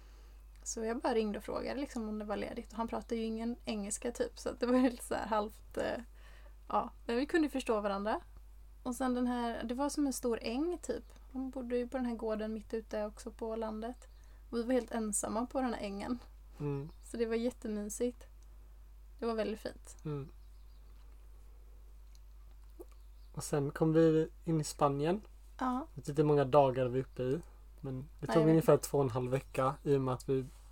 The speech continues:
Speaker 2: bodde hos Kevin en vecka.
Speaker 1: Ja.
Speaker 2: Där hittade du ju ett så coolt ställe. För det var ju så här lite öken-vibe där.
Speaker 1: Ja, m-, mitt,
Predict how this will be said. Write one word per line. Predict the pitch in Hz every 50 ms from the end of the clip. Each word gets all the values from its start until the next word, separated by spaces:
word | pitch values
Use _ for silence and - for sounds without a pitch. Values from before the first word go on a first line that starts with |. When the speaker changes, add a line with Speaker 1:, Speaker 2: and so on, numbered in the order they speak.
| - - - -
Speaker 2:
bodde | - - 131 131
hos | 123 - -
Kevin | - 151 135 123 135 139 143
en | 139 135
vecka. | 139 135 - - 143 143 - - - - -
Speaker 1:
Ja. | - 247 226 220 220 233 - - - - - - - - - - - - - - - - - - - - - - -
Speaker 2:
Där | - 139 156 160 170
hittade | 175 190 175 - 156 143
du | 135 139
ju | 135 131 127
ett | - -
så | - - - - - - 170 160 160 147
coolt | - - - 147 131 120 -
ställe. | - - - 143 131 127 131 147 175 - - - - - - - - - - - - -
För | - - 151
det | 143 147
var | 143 151 147 147
ju | 151 170 170
så | - -
här | 175 165 131
lite | 135 135 131 - - - -
öken-vibe | 160 147 135 - - - 143 131 127 120 135 139 156 170 175 170 - -
där. | 156 135 131 127 135 - - - - - - - - -
Speaker 1:
Ja, | 247 233 226 220
m-, | 220 220 220 220 -
mitt, | - 240 240 240 240 233 - - - - - - - -